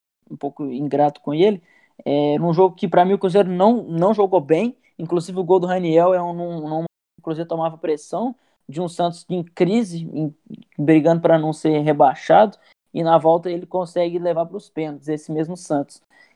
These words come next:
Então, um jogo que o Cruzeiro, é, é, esse, esse confronto pra mim foi um pouco mentiroso. O Cruzeiro joga mal na ida e ganha,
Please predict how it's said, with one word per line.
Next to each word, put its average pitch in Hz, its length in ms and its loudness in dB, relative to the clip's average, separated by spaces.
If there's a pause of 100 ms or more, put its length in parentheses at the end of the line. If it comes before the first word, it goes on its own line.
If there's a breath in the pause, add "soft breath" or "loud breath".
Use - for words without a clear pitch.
(100)
Então, 160 760 4
um 147 140 0
jogo 165 360 2
que 170 440 2
o 151 60 2
Cruzeiro, 156 480 2
é, 147 260 4
é, 190 260 6
esse, 226 400 4
esse 196 220 -6
confronto 170 400 -6
pra 165 100 -6
mim 170 100 -10
foi 170 120 -10
um - 20 -12
pouco 170 220 -8
mentiroso. 170 580 -4 (420)
O - 40 -20
Cruzeiro 151 320 0
joga 170 260 2
mal 165 220 2
na 160 180 0
ida 147 160 0
e 147 40 -4
ganha, 170 380 -2